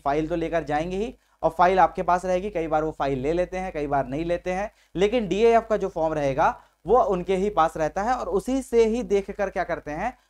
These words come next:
उससे आधारित प्रश्न पूछे जाते हैं। समझ में आई इतनी चीजें? तो यहाँ पर क्या हो गया, यहाँ पर आपका डीएएफ़ फॉर्म उनके पास रहेगा, ये चीज ध्यान रखिएगा। तो जो भी पॉइंट आप भरें,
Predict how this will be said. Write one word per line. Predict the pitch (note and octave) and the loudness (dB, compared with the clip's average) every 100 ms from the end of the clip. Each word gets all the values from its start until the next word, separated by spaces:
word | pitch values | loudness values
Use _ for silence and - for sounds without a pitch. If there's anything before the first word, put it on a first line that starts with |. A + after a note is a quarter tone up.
| _ | _
उससे | F#3+ - A#3 | -6 0 0
आधारित | - D#3 C#3+ D3 D#3+ - | 2 -2 -2 -2 -2 -2
प्रश्न | G#3+ A3+ | -4 -4
पूछे | G#3+ D#3+ D3+ | -6 -6 -2
जाते | A#2+ A2+ A2 | -2 -2 -8
हैं। | G#2+ _ _ _ _ _ _ _ _ _ D3+ | -16 _ _ _ _ _ _ _ _ _ 0
समझ | E3+ | 0
में | E3+ | 2
आई | F3 | 2
इतनी | F3 F3+ | 2 -2
चीजें? | E3+ F3 F#3 _ _ _ _ | -6 -6 -8 _ _ _ _
तो | G3 | -2
यहाँ | G3+ A3+ | 2 2
पर | B3+ | 2
क्या | A3+ A#3+ | 4 6
हो | A#3 | 6
गया, | G#3 A3 | 6 2
यहाँ | A#3+ F3+ F#3+ | 2 2 4
पर | F#3+ F#3 | 6 4
आपका | F3+ F3+ | 4 0
डीएएफ़ | D#3 E3+ F3+ F3 | 0 2 2 2
फॉर्म | E3+ E3 | 0 -2
उनके | D#3 E3 | -4 -2
पास | D#3+ E3 | 0 0
रहेगा, | F3 F3+ A3 | -2 -2 0
ये | E3 | -2
चीज | E3 D#3+ | -4 -4
ध्यान | C#3+ D#3+ | -4 -4
रखिएगा। | F3 F#3+ F#3 F3 | -4 -4 -4 -4
तो | G3+ | -8
जो | D3 F#3 | 0 2
भी | A3+ C4 | 2 0
पॉइंट | G#3+ G#3+ G#3 | 0 0 4
आप | F#3+ D3 | 2 2
भरें, | D3+ G#3 | 0 -2